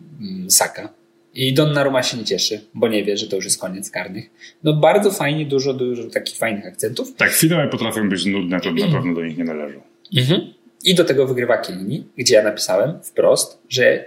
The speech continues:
Speaker 1: y, tak jak, y, śmieje się świat, gdy śmieje się dziecko, to też śmieje się świat, gdy śmieje się Chiellini. I bardzo
Speaker 2: Tylko
Speaker 1: było
Speaker 2: Alba się nie śmieje.
Speaker 1: Tylko Alba się nie śmieje, a nie, bo jest sztywniakiem. Bo jest po prostu, bo nie ma dystansu.
Speaker 2: Bo jest kuzynem abstynentem na weselu.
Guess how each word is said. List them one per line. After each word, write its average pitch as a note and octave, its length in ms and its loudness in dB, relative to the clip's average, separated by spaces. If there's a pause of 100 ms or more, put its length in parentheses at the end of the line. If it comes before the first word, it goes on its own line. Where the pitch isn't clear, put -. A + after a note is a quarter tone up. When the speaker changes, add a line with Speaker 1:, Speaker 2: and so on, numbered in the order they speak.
(140)
Speaker 1:
y, A2+ 360 -4
tak A2+ 140 4
jak, - 320 -6
y, G2+ 240 2
śmieje G#2+ 380 0
się G2 300 0
świat, F#2+ 400 0
gdy G2+ 100 -8
śmieje G2+ 260 -4
się G#2 140 -6
dziecko, G2+ 460 0
to G#3 80 -2
też - 180 0
śmieje D#3 260 0
się - 140 -4
świat, D3 320 2
gdy E3+ 80 -6
śmieje B2 260 -6
się B2+ 220 -2 (340)
Chiellini. - 380 -2 (140)
I F#3 80 -8
bardzo C3+ 280 4
Speaker 2:
Tylko A#2 200 -4
Speaker 1:
było C3+ 120 0
Speaker 2:
Alba G2 240 -2
się F#2+ 100 -8
nie E2 100 -2
śmieje. D#2+ 320 -6 (240)
Speaker 1:
Tylko F#4+ 240 2
Alba - 200 2
się - 140 -2
nie - 60 -8
śmieje, - 560 -2
a D#3 100 2
nie, G3+ 160 2
bo F3 200 0
jest F3 200 4
sztywniakiem. - 600 -2 (420)
Bo D#3 180 4
jest C#3 220 6
po C3 60 -14
prostu, A#2 680 -4
bo C3+ 60 0
nie C3+ 100 -2
ma B2 100 2
dystansu. - 300 0
Speaker 2:
Bo G2 60 0
jest F#2 160 0
kuzynem G#2 440 -2
abstynentem G2+ 580 0
na F2 80 -2
weselu. E2 320 -4